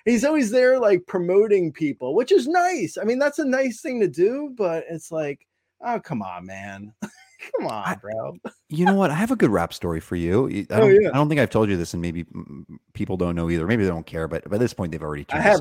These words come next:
Speaker 1: a,
Speaker 2: off.
Speaker 1: I have a really good rap story, but go ahead. What's your rap story?
Speaker 2: Ah, so it was like, I think it was, um,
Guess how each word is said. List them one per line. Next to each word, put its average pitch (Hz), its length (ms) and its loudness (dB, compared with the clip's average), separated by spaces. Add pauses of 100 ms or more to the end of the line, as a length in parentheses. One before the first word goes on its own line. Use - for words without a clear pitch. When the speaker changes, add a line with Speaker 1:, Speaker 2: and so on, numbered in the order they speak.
Speaker 1:
a, - 20 -2
Speaker 2:
off. 131 40 -4
Speaker 1:
I 175 120 4
have 247 160 6
a 208 40 8
really 175 400 6
good 135 180 0
rap 113 260 -2
story, 110 180 -8
but 151 100 0
go 180 80 4
ahead. 151 180 2 (140)
What's 156 220 2
your 127 80 -2
rap 101 220 -4
story? 98 260 -14
Speaker 2:
Ah, 143 100 -10
so 139 240 -2
it 131 40 -2
was 131 120 -4
like, 127 220 -2
I - 20 -4
think 117 200 -8
it 120 60 -6
was, 110 280 -6
um, 95 320 -6